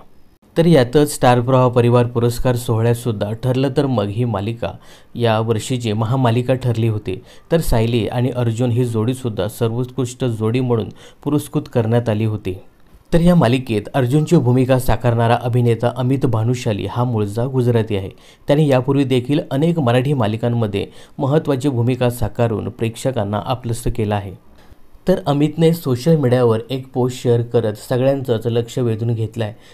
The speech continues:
या पोस्टमुळे अमितचे चाहते त्याचं अभिनंदन आणि कौतुक करताना दिसतायत. तर या पोस्टमधील फोटोमध्ये टीव्हीवर ठरलं तर मग ही मालिका सुरू आहे.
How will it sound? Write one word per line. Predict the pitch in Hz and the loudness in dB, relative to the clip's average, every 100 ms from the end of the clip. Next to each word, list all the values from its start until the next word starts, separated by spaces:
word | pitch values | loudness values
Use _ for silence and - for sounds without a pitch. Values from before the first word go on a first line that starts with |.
| _ | _
या | 143 | -4
पोस्टमुळे | 143 127 127 131 135 110 107 - | -2 0 0 -2 -2 -2 -2 -4
अमितचे | 131 147 143 147 | -2 -2 -2 -2
चाहते | 120 110 - - 113 | -2 -4 -6 -10 -6
त्याचं | 117 113 135 - | -6 -4 -6 -4
अभिनंदन | 127 143 135 113 113 | -2 0 0 0 -2
आणि | 120 139 | -2 -6
कौतुक | - 117 - 135 | -2 -2 -2 -4
करताना | 123 113 107 110 | -2 -4 -2 -2
दिसतायत. | 120 110 - 107 101 - - _ _ | -2 -4 -6 -8 -10 -16 -20 _ _
तर | 170 | 2
या | 180 | 2
पोस्टमधील | 175 139 147 147 147 131 139 | 4 4 2 2 0 2 0
फोटोमध्ये | 139 117 110 135 127 104 104 - - - | -2 -2 0 2 2 0 -4 -8 -18 -4
टीव्हीवर | - 127 147 120 | 0 2 2 2
ठरलं | 107 - 135 131 147 | 0 -2 2 2 2
तर | 151 | 2
मग | 147 107 101 | 2 0 0
ही | 117 | -2
मालिका | 135 107 120 127 | 0 0 0 0
सुरू | 123 - 117 | -2 0 0
आहे. | 110 | 0